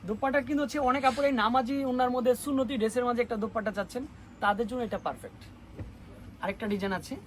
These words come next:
দুইটা ডিজাইন, দুইটা ডিজাইন কিন্তু হচ্ছে দুই রকমের মধ্যে। কালার একই থাকবে, but ডিজাইন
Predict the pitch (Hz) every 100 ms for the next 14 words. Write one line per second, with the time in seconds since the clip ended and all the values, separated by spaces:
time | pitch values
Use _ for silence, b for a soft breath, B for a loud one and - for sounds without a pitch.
0 | - 175 240 214 160 123 110 - 170 185
1 | 220 196 196 220 202 233 226 - 220 180
2 | 208 208 196 185 156 131 - - - -
3 | - - - - - - 180 214 226 240
4 | 240 226 208 269 220 - - 190 185 196
5 | 233